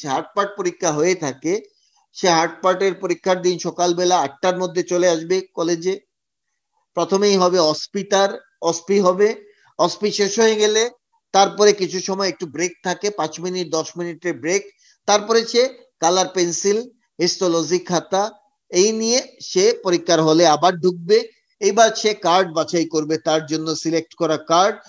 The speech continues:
সেই কার্ডের মাঝেই বাকি জিনিস থাকবে। সেখানে স্লাইড দেওয়া হবে, সে স্লাইডগুলো নিয়ে কোন একটা জায়গাতে বসে তার কাজ করতে থাকবে এবং সময়ে সময়ে ভাইবার জন্য তাকে ডাকা হবে, সে এসে ভাইবা দিয়ে আবার তার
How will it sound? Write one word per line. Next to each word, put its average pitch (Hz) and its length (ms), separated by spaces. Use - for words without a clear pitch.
সেই 202 160
কার্ডের 175 440
মাঝেই 202 300
বাকি 175 380
জিনিস 151 380
থাকবে। 107 440
সেখানে 185 420
স্লাইড 170 400
দেওয়া 180 240
হবে, 180 280
সে 170 220
স্লাইডগুলো 165 600
নিয়ে 196 300
কোন 175 140
একটা 170 320
জায়গাতে 160 460
বসে 156 400
তার 151 160
কাজ 147 300
করতে 175 320
থাকবে 175 340
এবং 202 240
সময়ে 226 460
সময়ে 190 480
ভাইবার 175 340
জন্য 170 260
তাকে 165 280
ডাকা 165 320
হবে, 180 340
সে 156 200
এসে 156 180
ভাইবা 165 340
দিয়ে 196 220
আবার 190 280
তার 214 120